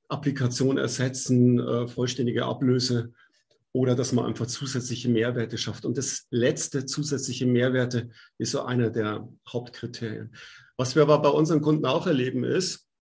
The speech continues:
die kommen dann an und sagen, ja, helft uns mal. Und wir so,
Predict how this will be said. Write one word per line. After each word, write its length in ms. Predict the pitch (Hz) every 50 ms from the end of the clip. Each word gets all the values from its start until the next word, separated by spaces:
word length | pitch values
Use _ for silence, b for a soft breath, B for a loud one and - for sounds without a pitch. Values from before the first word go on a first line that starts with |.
| _ _ -
die 80 | 123
kommen 240 | 120 139 151 160 165
dann 140 | 143 131 131
an 180 | 127 127 147
und 140 | 156 151 147
sagen, 440 | 131 135 135 127 123 131 135 135 180
ja, 140 | 151 120 117
helft 340 | 117 113 127 151 156 151 139
uns 220 | 117 110 - -
mal. 260 | 117 113 113 120 135
Und 200 | 143 127 120 120
wir 100 | 127 131
so, 400 | 127 127 131 123 123 123 123 -